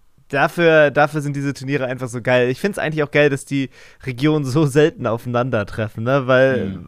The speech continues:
Speaker 1: es ist halt immer wieder so eine Riesenüberraschung und so ein, so ein Reality-Check für alle Teams. Das, das, genau das macht Champs so geil.
Speaker 2: Ja. Auf jeden, auf jeden, dass man nicht genau weiß, was passiert. Aber,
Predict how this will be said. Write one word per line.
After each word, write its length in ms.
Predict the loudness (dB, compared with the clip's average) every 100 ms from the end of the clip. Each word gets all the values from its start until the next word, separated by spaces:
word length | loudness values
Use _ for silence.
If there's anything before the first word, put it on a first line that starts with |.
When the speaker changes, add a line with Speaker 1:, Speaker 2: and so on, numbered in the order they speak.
| -14
Speaker 1:
es 220 | -10 -8 -6
ist 100 | -4
halt 180 | -2
immer 220 | -2 -2 0
wieder 120 | 0
so 60 |
eine 120 | 0 -2
Riesenüberraschung 1040 | -4 -4 -4 -2 -2 0 -2 -2 -6 -4
und 180 | -6 -4
so 140 | -4
ein, 360 | -4 -6 -10 -6
so 120 | -4
ein 80 | -2
Reality-Check 800 | 2 2 0 -4 -8 -8 -8 -4
für 100 | -4
alle 220 | -4 -6
Teams. 480 | -6 -10 -10 -12 -6
Das, 200 | -6 -2
das, 320 | -4 -4 -8
genau 280 | -6 -4 -2
das 200 | -2 -2
macht 200 | -8 -8
Champs 260 | -8 -8 -8
so 100 | -10
geil. 360 | -6 -6 -8 -14 -20 _ -14
Speaker 2:
Ja. 340 | -8 -6 -8 _ _ _ -20 -4
Auf 240 | -4 -2
jeden, 340 | -4 -4 -8 -8
auf 180 | -8 -6
jeden, 320 | -10 -10 -16 _
dass 140 | -16 -10
man 100 | -10
nicht 120 | -10
genau 220 | -12 -10
weiß, 160 | -10 -10
was 20 |
passiert. 540 | -14 -12 -6 -6 -4 -2
Aber, 460 | 0 2 0 -2